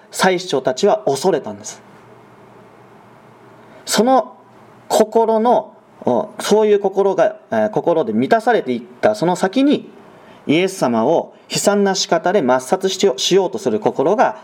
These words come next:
生まれていった。えー、このことは私たち信仰者、信仰生活においてもとても重要なポイントだと思います。人間の誉れ、人間の栄光、人間の権威、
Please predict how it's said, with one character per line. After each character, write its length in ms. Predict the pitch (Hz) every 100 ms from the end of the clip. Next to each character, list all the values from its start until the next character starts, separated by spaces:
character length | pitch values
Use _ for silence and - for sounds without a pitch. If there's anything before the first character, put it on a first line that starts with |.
| -
生 100 | 131
ま 100 | 123
れ 80 | 113
て 100 | -
い 40 | 107
っ 40 |
た。 180 | - - - - - - - - - - - - - - - - - - - - - - - -
え 80 | 131
ー、 40 |
こ 120 | 147
の 100 | 202
こ 100 | 202
と 120 | 196
は 220 | 143 143 127
私 260 | 131 190
た 80 | 170
ち 120 | 123
信 240 | - 165 165
仰 180 | 175
者、 240 | 165 113 107
信 220 | - 160
仰 180 | 160 170
生 240 | 165 180
活 240 | 147 123 113
に 140 | 110
お 60 | 120
い 60 |
て 120 | 110 113
も 260 | 143 120
と 120 | - -
て 120 | 196
も 120 | 196
重 200 | 147 165
要 140 | 160
な 100 | 156
ポ 160 | - 135
イ 40 |
ン 60 | 123
ト 80 | 127
だ 100 | 117
と 100 | 104
思 160 | 98
い 60 | 104
ま 140 | -
す。 180 | - - - - - - - - - - - - - - - - - - - - - -
人 320 | 139 170 165
間 200 | 156 156
の 100 | 147
誉 340 | 143 135 127 120
れ、 60 | 110
人 320 | 151 170 160
間 240 | 156 151
の 160 | 147 -
栄 200 | 131 131
光、 320 | 127 117 113 -
人 280 | 143 170 160
間 220 | 151 143
の 140 | 139
権 340 | 127 - 185 147
威、 160 | 104